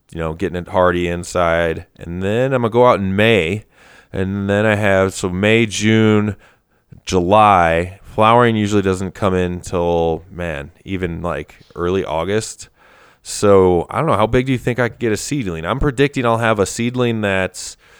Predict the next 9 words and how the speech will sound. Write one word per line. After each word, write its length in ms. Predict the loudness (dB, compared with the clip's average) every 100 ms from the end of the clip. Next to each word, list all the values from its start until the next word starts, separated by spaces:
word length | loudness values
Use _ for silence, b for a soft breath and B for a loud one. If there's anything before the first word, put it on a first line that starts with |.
| b b b b b b b -10
uh, 460 | -2 2 2 2 0 -6 _ _ _ _ -4
two 200 | 2 2
inches 320 | 2 -2 -4
tall 500 | 2 6 8 8 6
within 460 | 4 2 0 0 -2
two 200 | -2 -2
weeks 240 | -2 -4
of 100 | -10
now. 400 | -10 -12 -12 -14